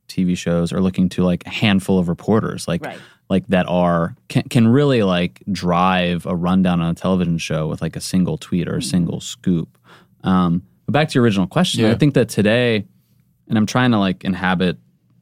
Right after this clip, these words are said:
Speaker 1: the mind of, like, a day-to-day political reporter right now, um, but the har-, one of the hardest stories to write in twenty seventeen is a positive story about anyone. It could be a positive profile. It could be a,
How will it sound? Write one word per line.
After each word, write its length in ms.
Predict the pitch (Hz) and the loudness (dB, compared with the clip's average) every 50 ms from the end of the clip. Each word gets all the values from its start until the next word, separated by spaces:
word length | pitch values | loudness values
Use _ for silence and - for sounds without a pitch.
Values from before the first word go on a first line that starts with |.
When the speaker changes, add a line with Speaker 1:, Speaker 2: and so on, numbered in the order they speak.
| _ _ _ _ _ | _ _ _ _ _
Speaker 1:
the 80 | 92 | -4
mind 300 | 90 87 87 87 87 87 85 | -2 -2 0 0 -2 -2 -2
of, 60 | - | -4
like, 140 | 90 87 - | -4 -6 -8
a 40 | |
day-to-day 580 | 82 78 87 85 82 80 80 82 82 80 80 80 - _ _ | -8 -6 -4 -4 -4 -4 -4 -4 -4 -4 -6 -8 -12 _ _
political 340 | _ - 90 90 85 - - | _ -6 -6 -6 -6 -6 -8
reporter 340 | 82 80 - 85 80 80 78 | -12 -10 -8 -8 -6 -6 -6
right 180 | 78 78 78 | -6 -6 -8
now, 280 | 80 80 80 80 - - - - - | -8 -8 -8 -10 -12 -14 -18 -8 -4
um, 340 | 98 92 90 87 85 85 - - _ - - - _ _ _ _ _ _ _ _ _ | -2 0 0 0 0 -2 -6 -8 _ -20 -20 -20 _ _ _ _ _ _ _ _ _
but 360 | 110 101 98 95 90 - - _ _ _ _ _ _ _ _ _ _ _ _ _ _ | 0 2 2 2 0 -2 -6 _ _ _ _ _ _ _ _ _ _ _ _ _ _
the 80 | 127 | -6
har-, 200 | - - 156 - - | -2 -2 -2 -2 0
one 160 | 147 160 180 | 2 2 2
of 60 | 190 | 4
the 60 | 160 | 2
hardest 280 | 113 131 143 139 123 - | 2 2 0 0 0 0
stories 260 | - - 127 117 101 - | 0 2 2 2 2 0
to 120 | - 101 | -2 -2
write 420 | 90 104 113 135 131 117 107 - - _ _ _ _ _ _ _ _ - | 0 0 2 2 2 0 0 -2 -6 _ _ _ _ _ _ _ _ -6
in 140 | 107 104 | -4 -4
twenty 200 | 98 - 120 113 107 | -4 -2 -2 -2 0
seventeen 420 | - 110 98 95 90 - 120 117 104 | 0 0 0 -2 0 0 0 0 0
is 80 | 90 | 0
a 60 | 92 | 0
positive 840 | - - - - 87 90 92 90 92 92 90 87 85 85 - - _ _ _ | -4 -6 -6 -4 -2 -2 0 0 2 2 2 0 0 -2 -6 -10 _ _ _
story 500 | - - - - 101 135 123 - - - _ - | -20 -12 -8 -4 -4 -2 -2 -4 -6 -10 _ -8
about 200 | 92 92 90 87 | -4 -2 0 0
anyone. 300 | 92 127 156 101 80 - | 2 2 2 2 0 -2
It 60 | 90 | -4
could 120 | - - 90 | -2 0 0
be 80 | 95 | 2
a 60 | 92 90 | 0 0
positive 520 | - - 80 80 82 85 87 85 80 - | -2 -4 -4 -4 -2 -2 -2 -2 -4 -4
profile. 540 | - 85 82 82 - - - 117 127 107 85 | -6 -6 -6 -4 -2 -2 0 0 0 0 -2
It 80 | 82 | -4
could 180 | - - 87 82 | -4 -4 -4 -4
be 220 | 82 85 80 82 | -2 -2 -2 -2
a, 200 | 80 80 85 87 | -2 -2 -4 -4